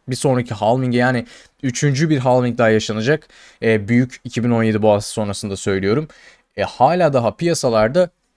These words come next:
sağlam bir düzenleme, sağlam bir regülasyon gelmemiş durumda. Borsalar biraz düzenleniyor ama Bitcoin'in kendisi ve altcoin'ler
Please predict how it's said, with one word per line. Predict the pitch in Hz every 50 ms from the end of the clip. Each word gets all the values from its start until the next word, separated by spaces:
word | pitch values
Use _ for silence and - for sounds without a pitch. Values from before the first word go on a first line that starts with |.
| - - 98
sağlam | - - - 127 113 123 156 170 165 143
bir | 123 104 -
düzenleme, | 120 131 131 147 127 120 110 110 143 156
sağlam | - - 131 139 143 135 120 113
bir | 110
regülasyon | 110 123 123 123 117 113 110 - - 180 180 156
gelmemiş | 131 127 135 139 123 104 98 92 - -
durumda. | 107 101 101 98 101 139 170 180 - _ _ _ _ -
Borsalar | 156 170 156 - - 160 147 127 127 117
biraz | 120 117 113 110 104
düzenleniyor | 104 104 107 120 110 120 131 139 151 156 139 110 110
ama | 117 101 85 - -
Bitcoin'in | 101 107 - - - 156 151 156
kendisi | 139 - 147 135 135 131 - - 147
ve | 131
altcoin'ler | 107 113 120 - - 135 110 104 113 143 160 151 -